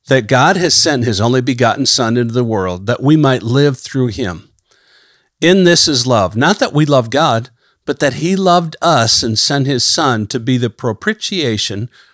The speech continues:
for our sins." Beloved, if God so loved us,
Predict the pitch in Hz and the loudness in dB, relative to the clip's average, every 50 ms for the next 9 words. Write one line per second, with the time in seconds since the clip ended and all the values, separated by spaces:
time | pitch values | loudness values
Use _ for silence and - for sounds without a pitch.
0 | _ _ - 127 123 120 117 117 - - - 139 107 90 80 80 - - - _ | _ _ -4 -2 0 0 0 0 0 0 -2 -2 -2 -4 -6 -8 -12 -14 -14 _
1 | _ _ _ _ _ _ _ _ _ _ _ _ _ 131 131 123 139 151 165 175 | _ _ _ _ _ _ _ _ _ _ _ _ _ -2 0 2 4 4 4 4
2 | 185 160 151 - - 143 131 113 - - - 143 151 160 180 196 180 - - - | 2 0 -2 -4 -2 -2 -2 -2 -4 -4 -2 0 2 2 2 2 0 0 0 2
3 | 170 160 160 151 147 147 143 143 143 143 135 131 135 147 156 151 - - - | 2 2 2 2 2 2 2 2 2 0 0 0 0 0 0 -2 -2 -4 -6